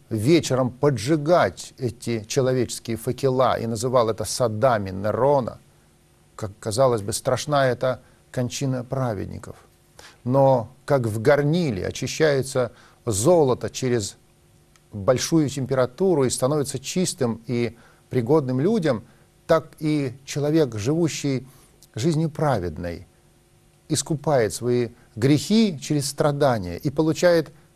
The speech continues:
великую радость и утешение в вечной блаженной жизни. Между тем, гибель скоропостижно скончавшихся, направляемая промыслом Божьим, всегда служит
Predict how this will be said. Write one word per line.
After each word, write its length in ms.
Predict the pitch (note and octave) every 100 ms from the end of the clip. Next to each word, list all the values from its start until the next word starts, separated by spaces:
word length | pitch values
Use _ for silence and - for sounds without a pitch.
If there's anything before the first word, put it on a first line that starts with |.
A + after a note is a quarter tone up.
| _ -
великую 800 | F#2 C3+ D3 F#3+ F3+ F3 E3 C#3
радость 500 | D3+ A#2 F#2 - C#3
и 40 |
утешение 640 | B2+ B2+ - D3 C#3 C3
в 60 | A#2
вечной 400 | G#2 B2+ B2+ B2
блаженной 460 | B2 A2+ A#2 A2+
жизни. 480 | G#2 G2 E2+ - - - _ _ _ _
Между 320 | B2 C#3+ C3+ C#3
тем, 380 | F#3+ F3+ B2 -
гибель 540 | A#2+ A#2 G3 D3+ C#3
скоропостижно 840 | A#2 - C#3 C3+ C3 - F#3+ D3+ D#3+
скончавшихся, 1120 | - C3+ C3 - G3+ A3 - - - G2 - - _ _ _ _ - - -
направляемая 760 | A#2+ C#3 D3+ E3 F#3+ E3 D3
промыслом 760 | C#3 - D#3+ F#3 D3+ - C3+ G#2+
Божьим, 600 | F#2 F3 G#3+ B2 F2 - -
всегда 720 | - - C#3 B2+ A#2 A2+ E3 B2+
служит 760 | - A#2+ G#3+ A3 B2+ - -